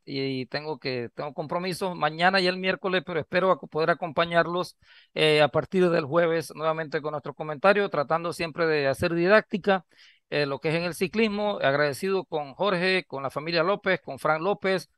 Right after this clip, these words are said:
con usted, Carlos, y con todos los seguidores de Duro al Pedal en las redes sociales. Así que nos vemos el jueves, el jueves, Dios mediante.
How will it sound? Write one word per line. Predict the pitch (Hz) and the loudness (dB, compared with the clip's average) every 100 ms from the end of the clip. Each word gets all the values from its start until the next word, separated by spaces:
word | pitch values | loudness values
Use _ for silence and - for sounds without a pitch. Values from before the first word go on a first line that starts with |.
| _ | _
con | 147 147 | -8 -8
usted, | 135 196 202 190 | -4 2 2 6
Carlos, | 185 185 202 185 _ _ _ - | 6 6 0 -2 _ _ _ -4
y | 233 | -4
con | 202 160 | -2 -2
todos | 196 214 | 0 2
los | 196 | 2
seguidores | 175 170 185 190 185 170 - _ _ | 0 2 4 4 4 2 -10 _ _
de | 143 185 190 | 0 4 4
Duro | 165 196 | 4 2
al | 190 | 2
Pedal | 165 165 175 165 - | 2 4 4 4 -2
en | 180 180 | 0 2
las | 156 | 2
redes | 165 156 | 2 -2
sociales. | 151 135 127 127 | -6 -8 -4 -4
Así | 120 185 | -4 -2
que | 190 175 | 2 2
nos | 156 156 | 0 -2
vemos | 202 208 | 2 2
el | 180 | 2
jueves, | 180 214 208 202 208 | 4 6 6 4 2
el | - | 0
jueves, | 202 214 190 | 2 4 2
Dios | 175 | 0
mediante. | 170 151 117 101 - | -4 -4 -6 -8 -20